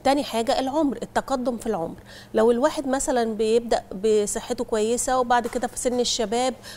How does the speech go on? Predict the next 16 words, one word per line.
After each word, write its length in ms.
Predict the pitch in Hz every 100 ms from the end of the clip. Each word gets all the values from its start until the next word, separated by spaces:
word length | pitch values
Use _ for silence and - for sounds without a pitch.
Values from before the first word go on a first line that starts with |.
| -
ما 100 | 247
بيراعيش 640 | 247 269 254 311 370 -
الأكل 420 | 226 - 262 - 226
الصحي 640 | - - 240 - 214 214
والمتوازن، 920 | 208 220 226 226 226 226 233 208 208 - - -
بعد 200 | 311 330
كده 200 | 330 311
بيوصل 420 | 262 294 285 269
على 140 | 233 233
الأربعين 400 | 226 214 254 269
سنة 220 | 285 277
بيلاقي 340 | 247 247 262
نفسه 400 | 262 277 - 269 - - - -
حصل 460 | - 240 285 294 277
له 60 |
وهن 460 | 262 226 262 262